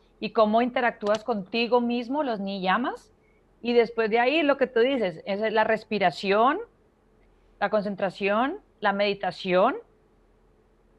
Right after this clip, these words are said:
y la parte que nosotros llamamos yoga son las asanas, que es el movimiento del cuerpo. Y el movimiento del cuerpo se usa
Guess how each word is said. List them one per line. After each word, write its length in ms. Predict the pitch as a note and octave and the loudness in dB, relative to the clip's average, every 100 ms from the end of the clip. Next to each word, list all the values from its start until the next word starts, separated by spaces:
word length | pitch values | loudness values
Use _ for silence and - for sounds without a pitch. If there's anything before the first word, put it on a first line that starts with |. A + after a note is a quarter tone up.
| _ - | _ -2
y 280 | C4+ D#4+ | 2 4
la 200 | C#4 B3 | 4 2
parte 220 | B3 G#3+ C4 | 2 0 -2
que 100 | D4+ | 0
nosotros 320 | A#3+ A#3+ B3 | 0 -2 -2
llamamos 520 | C4 G#3 G3+ A#3+ - | -2 0 -2 -2 -4
yoga 600 | F3 B3 C#4 G#3+ F#3 A3 - | 0 4 4 4 2 0 -4
son 220 | A#3 G#3 | -6 -2
las 180 | G#3+ G#3+ | -2 0
asanas, 600 | A#3 B3+ A3+ D#3 - - _ | 2 2 2 -6 -8 -16 _
que 60 | |
es 60 | F#3+ | -8
el 100 | G3+ | -4
movimiento 680 | A3+ A3 G3 F3+ F3+ F3 G3 | -2 -2 -4 -6 -6 -8 -8
del 180 | F#3 E3+ | -8 -6
cuerpo. 480 | G#3 G#3 G3+ - _ - _ _ _ _ | -2 -2 -4 -10 _ -20 _ _ _ _
Y 60 | G3+ | -4
el 80 | G3 | -2
movimiento 440 | G#3+ G3+ F#3 A#3 | -4 -4 -4 0
del 180 | B3+ B3 | 0 -2
cuerpo 500 | - A3 A3 A#3 B3+ | -2 -2 -2 -2 -4
se 220 | B3 G#3 - | -2 -6 -4
usa 540 | A#3 A#3+ A3+ B3 | -4 -2 0 -2